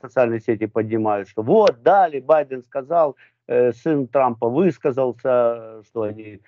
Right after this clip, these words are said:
Третью мировую собираются разжигать. А я вот думаю, что если наше командование получит возможность стрелять, ну,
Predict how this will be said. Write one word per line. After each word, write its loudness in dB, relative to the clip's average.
Третью 2
мировую 0
собираются -6
разжигать. -6
А 4
я 4
вот -10
думаю, -4
что -6
если 0
наше 0
командование -2
получит -2
возможность -4
стрелять, -2
ну, -6